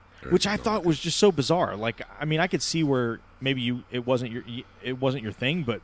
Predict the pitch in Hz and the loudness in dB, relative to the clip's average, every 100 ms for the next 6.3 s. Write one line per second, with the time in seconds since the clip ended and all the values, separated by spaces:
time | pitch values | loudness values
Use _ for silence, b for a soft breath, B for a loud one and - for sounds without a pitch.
0 | - 131 151 170 156 123 - - 147 131 | -2 0 2 0 -2 -4 -6 -4 -4 0
1 | 143 139 131 104 - 143 139 90 87 87 | -2 -2 -6 -8 -4 -2 -2 -6 -12 -14
2 | 87 87 65 60 58 53 53 - - _ | -16 -16 -16 -16 -18 -20 -20 -20 -20 _
3 | - - - - - b b b b b | -20 -20 -20 -20 -20 b b b b b
4 | b - 67 69 67 - 67 - - - | b -10 -6 -4 -6 -10 -18 -20 -20 -20
5 | - - - b b b - 85 90 78 | -20 -20 -20 b b b -2 2 4 4
6 | 69 69 | 2 -4